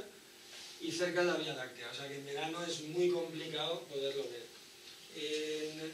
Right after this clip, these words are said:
ahora lo podríamos ver, eh, Leo,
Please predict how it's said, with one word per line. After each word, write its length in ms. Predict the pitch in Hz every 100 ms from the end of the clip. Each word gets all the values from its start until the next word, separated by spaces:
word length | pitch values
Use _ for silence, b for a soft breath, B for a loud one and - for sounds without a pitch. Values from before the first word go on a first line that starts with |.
| -
ahora 480 | 143 165 190 208 240 - - - - - 185 160
lo 140 | 165
podríamos 720 | 165 156 170 180 185 185 175 185
ver, 200 | 208 233 - - - -
eh, 560 | 170 160 156 156 156 160
Leo, 280 | 202 208